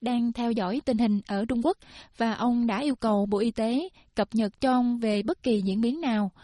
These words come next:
Ông Butler cho biết là H M P V cũng khá phổ biến tại Úc và nó đã như vậy trong một thời gian dài rồi.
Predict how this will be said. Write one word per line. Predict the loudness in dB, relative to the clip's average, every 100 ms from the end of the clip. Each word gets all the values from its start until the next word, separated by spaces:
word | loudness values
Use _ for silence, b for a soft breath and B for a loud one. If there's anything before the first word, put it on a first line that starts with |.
| B
Ông | B 0 2
Butler | -2 -4 -4 -2 0 0
cho | -2
biết | 0 0 0 -2
là | -4 -4 -8 B -6
H | -6 -6 -4
M | -2 0
P | 2 0 2
V | 2 2 -2 B B B
cũng | 0 2 -2 -6 -4
khá | -2 0 0
phổ | 0
biến | 0 -2 -2
tại | -2
Úc | 0 -2 -6 b b
và | -4
nó | -2 -2 -4
đã | -4 -4 -4
như | -2
vậy | -2 -4 -6 -4
trong | 0 0 0
một | -2
thời | -2 -2
gian | 0 0
dài | 0 -2 -2
rồi. | 0 -2